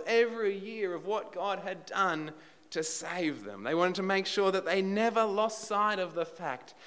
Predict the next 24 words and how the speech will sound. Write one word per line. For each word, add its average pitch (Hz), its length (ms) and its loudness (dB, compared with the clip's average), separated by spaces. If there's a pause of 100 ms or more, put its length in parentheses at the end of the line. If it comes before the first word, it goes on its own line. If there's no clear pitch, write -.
(140)
that 170 280 2
God 190 380 8
had 160 340 -2
acted 120 540 0 (460)
to 135 120 -8
save 120 420 -8
them. - 180 -18 (1300)
And 135 100 -8
so, 139 140 4
friends, 156 580 4
what 156 140 2
do 156 120 4
we 156 160 4
do? 113 280 -2 (1040)
As 151 160 8
those 170 260 12
who 175 60 8
have 165 120 8
been 165 180 6
delivered 165 420 4
by 151 160 6
God, 156 260 4
we 156 120 0
celebrate, 160 680 -2